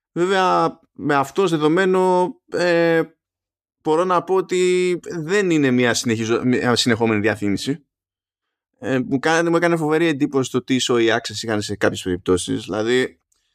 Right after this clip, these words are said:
από τα πρώτα πράγματα που μου έκαναν εντύπωση ήταν ότι πήγανε και μιλήσανε, ας πούμε, με την ομάδα που κοντραριζόταν, ε, με αυτούς που τελικά ανέλαβαν το project.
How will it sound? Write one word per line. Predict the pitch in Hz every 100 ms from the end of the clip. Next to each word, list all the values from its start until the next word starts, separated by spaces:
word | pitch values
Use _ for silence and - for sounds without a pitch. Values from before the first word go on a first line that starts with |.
| _ _
από | -
τα | 113
πρώτα | 117 147
πράγματα | 143 151 143
που |
μου | 131
έκαναν | 143 139 131
εντύπωση | 120 113 135 156 151
ήταν | 156 156 156
ότι | 147 143
πήγανε | 131 147 156
και | 143
μιλήσανε, | 127 123 151 135 110
ας | 95
πούμε, | - 110 127 147
με | 139
την | 127 117
ομάδα | 110 117 143 147 160
που | 147 139 127 123 120 117
κοντραριζόταν, | - 110 113 110 120 135 127 113
ε, | 107 101
με | 107
αυτούς | 101 - 131
που | -
τελικά | 131 120 110 139 127
ανέλαβαν | 117 117 110 95
το | 87 -
project. | 104 107